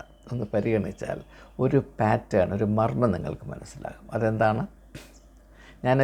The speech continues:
ഗ്രീക്ക് സാഹിത്യവും ഗ്രീക്ക് മിത്തോളജിയും ലോകത്തിലുള്ള പല, ആ, ആ, സംസ്കാരങ്ങളിലും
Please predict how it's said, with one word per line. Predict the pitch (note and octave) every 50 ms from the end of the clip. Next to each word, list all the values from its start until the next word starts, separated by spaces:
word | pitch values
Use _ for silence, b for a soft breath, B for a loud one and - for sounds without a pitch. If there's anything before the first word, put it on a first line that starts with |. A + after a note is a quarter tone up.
| B2 G#2+ A2
ഗ്രീക്ക് | A#2+ B2+ C3 B2+ - - - - - -
സാഹിത്യവും | - A#2 G#2 G#2 A2+ G#2 - - G#2+ A2 A2 A#2 - - - C#3 A2+ A2
ഗ്രീക്ക് | A#2+ B2+ C3 B2+ B2+ - - A2
മിത്തോളജിയും | A2 G#2 - - B2 A2 A2 A2 A2 G#2+ G2+ - G2+ A2 B2 - - - - - - - B B B B B B - - - -
ലോകത്തിലുള്ള | B2+ C3+ C3+ C#3 D3+ D#3 - - - D3 D#3+ D3 - -
പല, | A2+ A#2 C3+ E3+ - - - - - - - - - -
ആ, | - G2+ F#2 - - E2+ - - - -
ആ, | G#2 G2+ G2 G2 G2 F#2+ F#2 - D2+ C#2+ - - - F#2+ F2 - - -
സംസ്കാരങ്ങളിലും | - A2 A2+ A#2 - - - B2+ A#2 A#2+ A#2 B2 A#2 A2+ A2+ A2 G#2+ G#2+ A#2+ E3